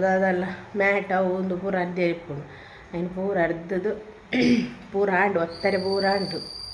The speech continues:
ಅಂಚಿತ್ತೆ ಚಾ ಪೂರ ದೀತೆ. ಮುಲ್ಪಗೊಂದು ಚಾ, ಒಂಜಿ ಗ್ಲಾಸ್ ಚಾ ಮಂತ್ ಕೊರ್ದಿತ್ತೆ. ಅಂಚ ಅಯ್ನು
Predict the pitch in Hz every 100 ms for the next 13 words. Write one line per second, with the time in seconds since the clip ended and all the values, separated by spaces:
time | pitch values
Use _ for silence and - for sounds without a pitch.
0 | - - - - - - - - - -
1 | - 185 180 190 196 196 196 - - -
2 | - - - 208 185 185 190 202 214 -
3 | 156 190 - - - 180 185 202 202 202
4 | 202 202 196 202 208 196 196 214 208 196
5 | 190 196 196 190 185 180 170 156 170 190
6 | 180 185 185